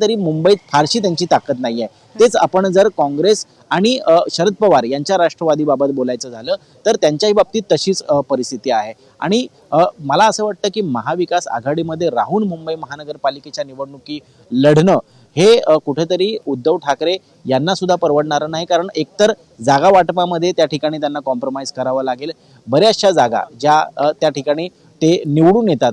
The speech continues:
अशा जागा त्यांना सोडाव्या लागतील. पुन्हा एकदा महाविकास आघाडीमध्ये जागा वाटपावरून जसे विधानसभेला खटके उडालेले होते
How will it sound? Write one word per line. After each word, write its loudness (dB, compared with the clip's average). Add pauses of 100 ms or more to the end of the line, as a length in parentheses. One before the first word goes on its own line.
अशा -6
जागा 0
त्यांना -4
सोडाव्या -2
लागतील. -4 (340)
पुन्हा 2
एकदा 2
महाविकास -2
आघाडीमध्ये -4
जागा -2
वाटपावरून -4
जसे -10 (300)
विधानसभेला 2 (300)
खटके 0
उडालेले 4
होते -2